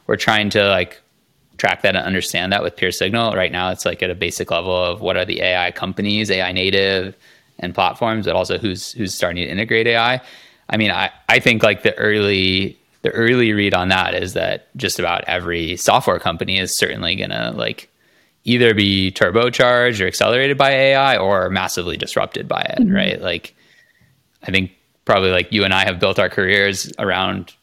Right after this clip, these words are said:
Speaker 1: believing that software is eating the world. And now I, I think it looks like A I is probably gonna eat software to some extent.
Speaker 2: Mm-hmm.
Speaker 1: So that's, I, I think my early read, uh, is, like, i-, if you're not doing something with it, if you're a software company, like, I, I would be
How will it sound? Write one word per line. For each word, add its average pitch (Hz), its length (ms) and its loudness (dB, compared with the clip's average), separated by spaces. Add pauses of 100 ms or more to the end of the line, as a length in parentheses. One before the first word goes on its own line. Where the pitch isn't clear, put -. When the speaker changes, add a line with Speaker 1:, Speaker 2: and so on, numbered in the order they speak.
(100)
Speaker 1:
believing 101 520 0
that 95 140 0
software 95 380 2
is 131 140 -2
eating 139 180 0
the 135 80 0
world. 139 320 2
And 98 80 0
now 104 180 2
I, 104 320 0
I 95 80 -4
think 101 200 -4
it 90 180 -2
looks 98 300 -2
like 90 220 0
A 92 120 -2
I 92 200 2
is 95 120 -2
probably 98 400 0
gonna 95 180 -8
eat 92 200 -4
software 123 420 0
to 123 100 -6
some 135 200 -2
extent. 143 440 -2
Speaker 2:
Mm-hmm. 196 340 2 (200)
Speaker 1:
So 110 220 2
that's, 110 280 4
I, 101 220 0
I 98 120 -2
think 107 160 0
my 95 180 2
early 95 300 0
read, 95 420 0 (520)
uh, 87 380 0
is, 95 80 -4
like, 90 180 0
i-, 98 320 -4
if 104 140 -4
you're 110 120 2
not 113 360 0
doing 104 320 -2
something 123 580 -4
with 143 160 0
it, 123 140 2
if 92 80 -2
you're 92 160 0
a 90 180 -4
software 98 380 -2
company, 127 380 -2
like, 92 320 -6 (1300)
I, - 160 -2
I 98 60 -2
would 92 120 -4
be 92 120 -2